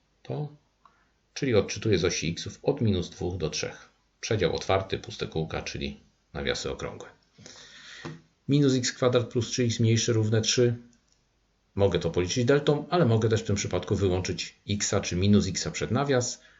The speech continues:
Minus x w nawiasie x minus trzy, czyli x jest równe zero lub x jest równe trzy. Ujemne,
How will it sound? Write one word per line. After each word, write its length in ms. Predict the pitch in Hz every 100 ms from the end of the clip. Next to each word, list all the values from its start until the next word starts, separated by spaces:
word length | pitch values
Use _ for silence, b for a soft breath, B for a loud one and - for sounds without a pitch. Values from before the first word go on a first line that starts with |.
| b 113
Minus 360 | 107 104 - -
x 340 | 104 - -
w 80 | -
nawiasie 380 | 82 85 82 85
x 140 | 80
minus 220 | 80 71 -
trzy, 240 | - 135
czyli 340 | - 82 87
x 140 | 92 -
jest 180 | 82 90
równe 300 | 85 76 71
zero 300 | 92 80 80
lub 220 | 98 - -
x 240 | - -
jest 160 | - -
równe 300 | 82 76 -
trzy. 540 | - - 185 220 220 B B B B B B _ _ _ _
Ujemne, 720 | 90 87 87 95 110 185 214